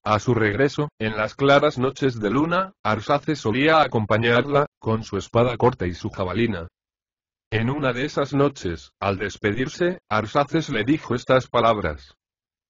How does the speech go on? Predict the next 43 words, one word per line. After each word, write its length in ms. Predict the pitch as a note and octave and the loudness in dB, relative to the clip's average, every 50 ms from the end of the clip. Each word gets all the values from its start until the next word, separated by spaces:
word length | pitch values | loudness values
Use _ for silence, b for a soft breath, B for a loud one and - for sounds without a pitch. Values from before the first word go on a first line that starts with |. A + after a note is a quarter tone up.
| _ - | _ -8
"Dime, 400 | G#2+ C3+ A#2+ G#2 F#2 D#2+ D#2 F2+ _ _ _ _ _ _ | -4 -4 -2 -2 -4 -8 -12 -16 _ _ _ _ _ _
¿no 260 | - G#2+ A2 A#2 D3 D3 | -2 0 2 4 4 2
has 140 | D3 - | 2 2
oído 260 | A#2+ B2+ C3+ C3+ D3 C3 | 0 0 0 0 0 0
hablar 300 | F#2+ G2+ A2+ B2 B2+ A2+ | 0 4 4 4 4 4
en 120 | G2+ G2+ | 0 0
Betlehem 520 | G#2+ A2 G#2 - G2 G2+ G2+ A2 B2 C3+ | -2 -4 -4 -4 -4 -2 0 0 0 0
de 120 | B2+ A2 G#2 | -2 -4 -4
tres 260 | - C3 C#3 C#3+ - | -2 -2 -2 -2 -2
viejos 440 | A#2 A#2 C3 B2+ - B2+ A2 G#2+ - | -2 -4 -4 -2 -2 -4 -4 0 0
árabes 380 | C3 B2+ G#2+ F#2+ G2+ G2 - | 2 2 2 0 -2 -4 -4
que 80 | - A#2+ | -6 -6
estuvieron 580 | G#2+ - - G#2+ G2+ A2 B2 B2+ C3+ C#3+ C#3+ C#3 | -6 -2 -2 -2 0 4 4 4 4 4 2 0
solo 280 | - - D#3 D3 C#3+ | 0 0 0 2 2
una 200 | C3+ B2+ B2+ A#2+ | 0 0 0 0
noche 320 | A2+ A#2 - - - C#3 A#2+ | 0 -2 -6 -4 -2 0 0
allí?" 300 | A2 A#2 C3+ D3 D3+ - _ _ _ _ _ _ _ _ _ _ _ _ _ _ _ _ | 0 0 -4 -4 -6 -10 _ _ _ _ _ _ _ _ _ _ _ _ _ _ _ _
"No, 240 | G2 C3+ C#3+ D3 D#3 - _ | -4 -4 -2 -4 -6 -8 _
¿por 220 | - G#2+ G#2 G2+ | -4 -2 -2 -2
qué?" 280 | - - D3 C#3+ A2 F#2 _ _ _ _ _ _ _ _ _ _ _ _ _ _ _ _ _ _ | 2 2 2 2 2 -4 _ _ _ _ _ _ _ _ _ _ _ _ _ _ _ _ _ _
"Por 180 | _ F#2+ G2 A#2 | _ -2 2 2
esto. 440 | B2+ B2+ - - _ F#2+ F2 F2 F#2+ _ _ _ _ _ _ | 2 2 0 -8 _ -10 -10 -10 -14 _ _ _ _ _ _
Galba, 500 | A2 B2+ C#3 C#3+ C3+ C#3+ D#3 D#3+ D#3+ D3+ - _ | -2 0 2 2 2 0 -2 -2 -2 -6 -16 _
nuestro 520 | - A2 A2+ A#2+ A#2+ A2+ - - D3 C3+ B2 | -6 -4 -2 -2 -2 -4 -2 -2 0 0 2
decurión, 640 | A2+ A2+ G#2+ - G#2+ F#2+ A2+ B2+ C3+ D3 D3+ D#3 - _ _ | 2 0 2 2 0 2 2 0 0 0 -2 -8 -14 _ _
nos 300 | G#2 G#2 G#2+ G2 - D3 | -6 -6 -4 -2 0 0
ha 80 | D3 | 0
dicho 400 | C#3+ E3 D#3+ - - - A2+ G#2 | 0 -4 -6 -8 -6 -6 -4 -2
ayer 360 | G#2+ G#2 G#2+ B2+ C#3+ D#3 C#3+ | -2 -2 0 0 0 0 -2
que 120 | C3+ C3 C3 | 0 0 0
el 80 | B2 | 0
Ligumeo 500 | A#2 A2+ G#2+ A2 A2 A2 C3 D3 D3+ C#3+ | 0 -2 -4 -4 -2 -2 0 0 0 0
esperó 420 | C3 - - - G#2+ G#2 A#2+ B2+ B2+ | -2 -2 -2 -2 0 0 2 2 2
ansiosamente 920 | B2 A#2+ A2+ - - C3 C#3 C3 - - A2 A2+ B2 C3+ C3+ - D3 C#3+ | 2 0 -2 -2 -2 -2 -2 0 0 0 0 2 2 0 0 2 4 4
a 80 | C3+ C3 | 4 4
tres 260 | - C#3 D3+ C#3+ - | 4 0 -2 0 2
árabes 380 | C3 B2+ B2 F#2 G2+ G2 - - | 0 2 2 0 -2 -2 -2 -4
o 60 | G2+ | -2
caldeos 500 | - F#2+ F#2+ G2+ B2 C3+ C#3 C#3+ C#3 - | -2 -2 -2 0 0 -2 -2 -2 -4 -4
que 120 | - G#2 | -6 -6
fueron 460 | - - C3 C3+ C#3+ C3 C#3 C#3 C3+ | -6 -2 0 2 4 4 4 4 2
a 60 | A#2+ A2 | 2 2
Betlehem, 600 | A2+ G#2+ - - G2+ G#2 A2+ B2+ C3+ D3+ D3+ | 0 -2 -2 -2 -2 -2 -2 -2 -2 -4 -6